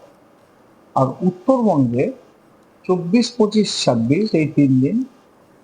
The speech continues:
উত্তরবঙ্গের জেলাগুলোর অনেক স্থানে হালকা মাঝারি বৃষ্টিপাত হওয়ার সম্ভাবনা আছে, অর্থাৎ রেইনফল ডিস্ট্রিবিউশন হচ্ছে fairly widespread। এবং তারপরে সাতাশ, আঠাশ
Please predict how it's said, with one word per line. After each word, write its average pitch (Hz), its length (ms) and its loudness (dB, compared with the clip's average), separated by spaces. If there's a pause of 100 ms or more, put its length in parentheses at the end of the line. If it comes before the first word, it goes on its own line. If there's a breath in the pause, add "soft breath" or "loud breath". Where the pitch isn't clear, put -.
(320)
উত্তরবঙ্গের 165 540 0
জেলাগুলোর 143 500 0 (200)
অনেক 147 300 -2
স্থানে 147 440 0 (380)
হালকা 135 280 2
মাঝারি 135 360 2
বৃষ্টিপাত 131 400 0
হওয়ার 117 240 -4
সম্ভাবনা 120 340 0
আছে, 180 240 -4
অর্থাৎ 156 260 0 (100)
রেইনফল 139 420 2
ডিস্ট্রিবিউশন 131 580 0
হচ্ছে 120 460 -2 (560)
fairly 131 260 0
widespread। 120 540 0 (880)
এবং 135 260 2
তারপরে 160 500 0 (520)
সাতাশ, 226 720 -2
আঠাশ 131 400 -4